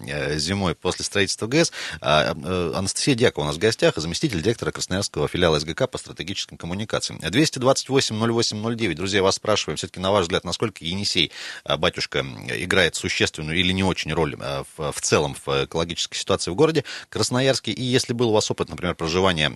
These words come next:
э, вблизи Енисея на берегу или где-то в другом месте подальше от реки, есть ли какие-то принципиальные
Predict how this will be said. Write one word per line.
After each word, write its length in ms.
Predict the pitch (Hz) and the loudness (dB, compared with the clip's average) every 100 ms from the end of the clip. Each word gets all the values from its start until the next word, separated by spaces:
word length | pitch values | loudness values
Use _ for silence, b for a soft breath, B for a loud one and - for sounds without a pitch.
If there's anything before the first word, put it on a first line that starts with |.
| - | -2
э, 100 | 80 | -2
вблизи 380 | 78 117 123 165 | 2 2 2 2
Енисея 400 | 151 - 127 110 | 0 0 0 0
на 80 | |
берегу 420 | 101 104 104 104 95 | 0 -2 0 0 0
или 240 | 104 110 | 0 -4
где-то 380 | 85 85 98 73 | -2 0 0 -2
в 60 | |
другом 280 | 78 98 73 | -4 -4 -2
месте 340 | 80 - 58 57 | -2 -4 -6 -4
подальше 440 | 85 85 73 - | -2 -2 -2 -2
от 100 | 78 | -2
реки, 260 | 101 165 156 B B - | -2 -2 -4 B B -10
есть 320 | - 113 147 | -2 2 2
ли 40 | 117 | 0
какие-то 440 | 92 - 113 90 | -2 0 0 0
принципиальные 560 | 85 80 - 95 95 | 0 -2 0 0 0